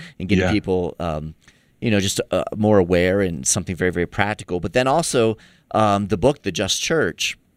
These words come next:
Speaker 1: uh, that, that you've written. One of the things that, that I really appreciate about the book was not only did you provide a lot of, uh, solid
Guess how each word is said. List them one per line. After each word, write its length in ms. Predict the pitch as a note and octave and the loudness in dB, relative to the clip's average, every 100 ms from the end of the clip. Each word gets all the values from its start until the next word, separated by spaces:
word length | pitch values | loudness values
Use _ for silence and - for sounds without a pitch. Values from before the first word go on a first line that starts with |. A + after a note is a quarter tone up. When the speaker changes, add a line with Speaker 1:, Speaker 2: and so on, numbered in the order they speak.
| _ _ _ _ _ - | _ _ _ _ _ -6
Speaker 1:
uh, 240 | F#2+ F#2 E2+ | -2 0 -2
that, 240 | E2 - | -4 -4
that 140 | G2 F#2+ | -2 -2
you've 180 | F#2+ F#2 | -2 2
written. 380 | C3+ - G2 - - - | 2 2 -4 -8 -10 -2
One 140 | D3 | 0
of 80 | G#3 | 2
the 60 | |
things 160 | G#3 E3 | 0 0
that, 260 | B2 A#2 A2+ | 0 0 0
that 140 | G#2 | -4
I 100 | - | -2
really 300 | G#2+ G#2 A#2+ | -4 -2 -2
appreciate 500 | G#2+ - A2+ - G#2+ | -2 -2 -6 -4 -4
about 240 | F#2 F2 - | -2 -4 -4
the 80 | E2+ | -6
book 380 | - G#2+ G2 | -2 -2 0
was 280 | F#2 F2 E2+ - - _ | -2 -2 -4 -12 -20 _
not 260 | G#2+ A#2 B2+ | 0 2 2
only 420 | B2+ B2 A#2 A2+ | -2 -2 -4 -4
did 360 | G2 G2 G2+ F#2+ | -8 -6 -6 -4
you 140 | G2 | -6
provide 480 | - G2 E2+ E2+ F2+ | -6 -6 -4 -2 -2
a 60 | F2 | -4
lot 420 | G#2+ B2+ B2+ G#2+ | -2 -2 -2 -6
of, 260 | F2 - _ - | -8 -14 _ -10
uh, 80 | - | -2
solid 840 | - - C#3+ B2+ C#3 C#3 B2 A2 | 0 0 0 0 -2 -2 -4 -4